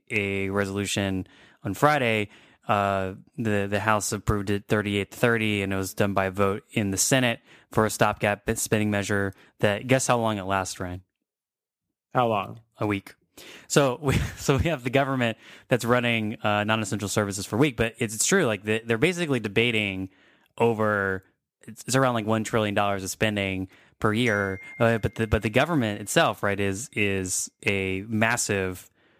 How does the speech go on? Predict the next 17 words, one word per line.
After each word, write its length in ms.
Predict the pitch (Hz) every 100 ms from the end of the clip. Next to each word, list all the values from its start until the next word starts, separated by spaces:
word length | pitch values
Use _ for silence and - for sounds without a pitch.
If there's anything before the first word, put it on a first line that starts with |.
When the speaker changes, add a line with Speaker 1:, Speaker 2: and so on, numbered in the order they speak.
| _ -
Speaker 1:
budgets 380 | 151 107 95
are 60 | 104
almost 220 | 101 92
four 200 | - 110
trillion 320 | - 107 98
dollars. 340 | 104 107 90 101
So 140 | 110
you're 160 | 101 101
really 240 | 139 131
debating 380 | 104 107 104 101
over, 180 | 92 92
like, 140 | 92
a 60 | 92
third 280 | - 98 90
of 80 |
the 80 | 90
spending, 420 | - 98 101 135